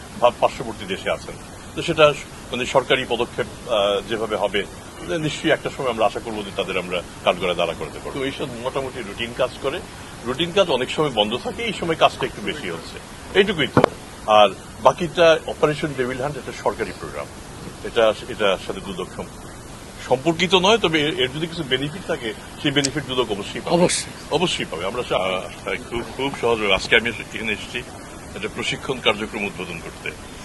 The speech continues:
Speaker 1: এই প্রশিক্ষণটা ছিল মূলত সরকারি যে ক্রয়, এই ক্রয়টার মধ্যে বিভিন্ন সময় আমরা যদি হিসেব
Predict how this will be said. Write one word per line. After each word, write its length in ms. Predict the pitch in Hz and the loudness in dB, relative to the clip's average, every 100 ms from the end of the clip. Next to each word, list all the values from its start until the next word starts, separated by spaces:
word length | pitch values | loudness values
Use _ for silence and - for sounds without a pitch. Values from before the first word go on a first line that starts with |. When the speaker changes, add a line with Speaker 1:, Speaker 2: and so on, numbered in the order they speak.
| - - | -14 -12
Speaker 1:
এই 60 | 107 | -10
প্রশিক্ষণটা 460 | 113 - - 123 131 | -8 -8 -6 -4 -4
ছিল 200 | - 151 | -4 -6
মূলত 340 | 123 131 135 139 - | -4 -4 -4 -4 -2
সরকারি 380 | 104 123 110 | -2 0 0
যে 120 | 101 98 | -2 -6
ক্রয়, 360 | 110 104 85 - - - - - - - - | 2 4 4 0 -12 -14 -14 -14 -12 -10 -4
এই 120 | 110 | -4
ক্রয়টার 480 | - 139 147 165 170 | 6 8 10 8 2
মধ্যে 420 | 160 147 165 185 - - - - - | 0 -2 -4 -4 -6 -12 -12 -12 -2
বিভিন্ন 360 | 127 156 170 151 | 2 4 4 2
সময় 220 | 147 113 | 2 2
আমরা 160 | 113 127 | 2 0
যদি 160 | 131 | -2
হিসেব 260 | 117 123 | -6 -2